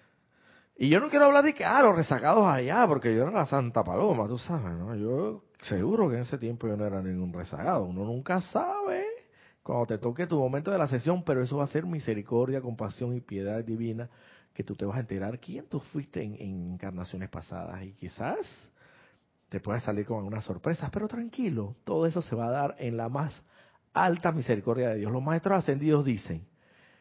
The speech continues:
eso no importa, no importa si tú asciendes hoy, el día que tú asciendas, mañana, tarde o temprano,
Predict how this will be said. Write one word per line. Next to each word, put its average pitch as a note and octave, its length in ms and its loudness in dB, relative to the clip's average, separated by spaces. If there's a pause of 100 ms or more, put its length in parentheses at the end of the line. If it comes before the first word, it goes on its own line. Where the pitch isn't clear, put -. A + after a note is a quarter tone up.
(200)
eso C4+ 480 6
no B3+ 200 2
importa, B3 800 8
no G3 100 2
importa G#3+ 500 0
si E3+ 120 -6
tú D#3 100 -2
asciendes F#3 560 2
hoy, B3 460 4
el D3+ 160 2
día E3+ 180 2
que D#3+ 100 0
tú C#3+ 120 2
asciendas, D3+ 360 0
mañana, C#3 460 -2
tarde C#3+ 200 0
o C#3+ 40 0
temprano, A#2+ 440 -2